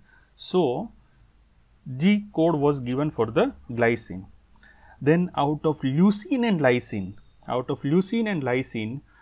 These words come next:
leucine occurs more frequently, so code L is given to the leucine. Then out of phenylalanine and proline,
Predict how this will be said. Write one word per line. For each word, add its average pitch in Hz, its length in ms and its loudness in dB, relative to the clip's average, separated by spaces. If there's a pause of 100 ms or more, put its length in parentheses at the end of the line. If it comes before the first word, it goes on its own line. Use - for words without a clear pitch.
(160)
leucine 202 500 2
occurs 190 340 -6
more 156 380 2
frequently, 117 580 -6
so 185 180 -8
code 156 420 -4
L 190 340 0 (180)
is 147 200 -4
given 135 320 -2
to 143 80 -6
the 131 100 -4
leucine. 110 640 -6 (800)
Then 147 220 2
out 147 260 0
of 156 100 2
phenylalanine 214 880 2
and - 160 -2
proline, 123 420 0